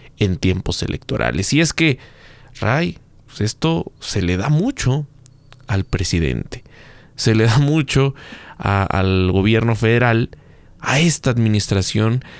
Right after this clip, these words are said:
Eh, vemos lo que ocurre con, con otras áreas, ¿no? En donde también se manejan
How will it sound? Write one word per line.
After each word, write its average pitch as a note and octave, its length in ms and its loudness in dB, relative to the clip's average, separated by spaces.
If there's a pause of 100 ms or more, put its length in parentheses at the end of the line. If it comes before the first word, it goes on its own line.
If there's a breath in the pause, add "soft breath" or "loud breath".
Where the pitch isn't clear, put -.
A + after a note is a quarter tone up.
(180 loud breath)
Eh, G2 260 2
vemos A#2 300 4
lo G#2+ 120 2
que F#2 100 -4
ocurre A#2+ 340 2
con, G2 360 2 (120)
con F#2 1000 2 (120)
otras G#2+ 340 2
áreas, A2+ 360 2
¿no? G#2+ 100 4
En A2 100 2
donde G2 200 2
también G#2+ 500 2 (280 loud breath)
se - 200 2
manejan C#3 640 2